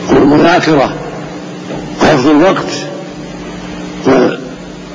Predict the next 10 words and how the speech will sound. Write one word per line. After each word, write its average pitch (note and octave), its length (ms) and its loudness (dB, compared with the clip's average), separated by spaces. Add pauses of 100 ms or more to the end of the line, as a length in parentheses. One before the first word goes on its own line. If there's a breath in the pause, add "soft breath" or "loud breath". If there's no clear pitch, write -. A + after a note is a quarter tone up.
(240)
والسؤال - 480 4
عما E3 380 4
أشكل D3 320 4 (1900)
بعد C#3+ 260 2
العناية، C#3 840 4
بعد C3+ 200 4
العناية D#3 400 4
التامة E3+ 640 4
بمراجعة C#3 540 4
المتون C3+ 640 4